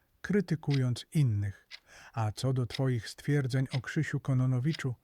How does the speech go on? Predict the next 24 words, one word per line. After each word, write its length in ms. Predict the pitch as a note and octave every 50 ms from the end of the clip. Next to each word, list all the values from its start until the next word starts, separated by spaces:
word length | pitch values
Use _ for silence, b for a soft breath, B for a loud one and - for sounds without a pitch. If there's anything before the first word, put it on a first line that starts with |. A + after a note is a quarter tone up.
| _ _ _ _ _
synek, 640 | - - - D3 C#3 B2+ C#3 E3 F#3 - - - _ B B B B B B B
czy 140 | B - G#3
ty 180 | - - A#3+ A3+
w 100 | E3+ F#3
ogóle 340 | G3 F3+ F#3+ G#3 F#3+ F3+ E3
wiesz, 260 | E3+ F3 E3+ D#3+ -
co 160 | - - F3+
mówisz? 500 | F3 F3 F3 E3+ F3+ G3 F#3+ - - - _ _ _ _ _ _ _ _ _ -
To 180 | - G#2 G#2
porządny 720 | G2 - A2+ A2+ A2 G#2 A#2 C#3 D#3+ D#3 C3+ C3+ D3+ D#3 D3+
człowiek, 560 | - - C#3+ C#3 C3+ B2 B2+ B2 - - - b b b b b b
który 340 | b - - G3 F#3 F3+ D#3
zasługuje 720 | C3 E3+ D#3 - - - D#3+ D3+ C#3+ D#3+ E3 E3+ D#3 D#3
na 140 | C#3+ C#3 B2+
szacunek. 640 | - - C3 A#2 - - A#2 G#2+ G#2 G#2+ - - - _ _ _ _ _ _ _ _
Mówisz 340 | - D3+ E3 C#3+ D3 C3 - -
o 100 | - C3
hejterach, 680 | - - B2 A#2 - - C#3 C3+ A2 G2+ F#2+ - - _ B B B B B B
ale 200 | B C#3 C#3+ C3
zapominasz, 720 | A#2 C3 A#2+ - C3 B2+ D3 E3+ D#3+ C3+ A#2+ A2 - - _ b b b b b
że 160 | b B2 C3+ -
to 160 | - B2+ A#2+
ty 280 | - _ - G3 F#3+
jesteś 460 | E3 C3 A2+ G#2+ - - C3+ B2 -